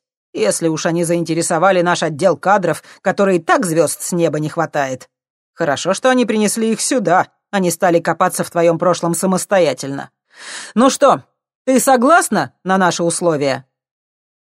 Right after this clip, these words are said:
«Согласна», немного подумав, кивнула Галина. Что ей еще оставалось? На столе Николая Комиссарова она увидела распечатки статей из интернета с изображением гигантского паука,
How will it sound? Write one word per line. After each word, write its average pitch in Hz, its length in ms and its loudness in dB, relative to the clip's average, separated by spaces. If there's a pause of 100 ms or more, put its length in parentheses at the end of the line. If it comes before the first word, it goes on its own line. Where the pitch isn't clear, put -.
(220)
«Согласна», 165 720 -12 (360)
немного 151 380 -4
подумав, 139 540 -6 (260)
кивнула 135 380 -6
Галина. 131 480 -8 (500)
Что - 200 -12
ей 123 200 -8
еще - 280 -12
оставалось? - 640 -12 (720)
На 180 120 -4
столе 262 280 -8
Николая 160 440 -4
Комиссарова 135 800 -6 (240)
она 233 240 -2
увидела 180 380 -6
распечатки - 520 -10
статей 151 420 -8
из 131 120 -8
интернета 139 640 -6 (240)
с - 100 -10
изображением 165 640 -2
гигантского 151 600 -6
паука, 156 600 -4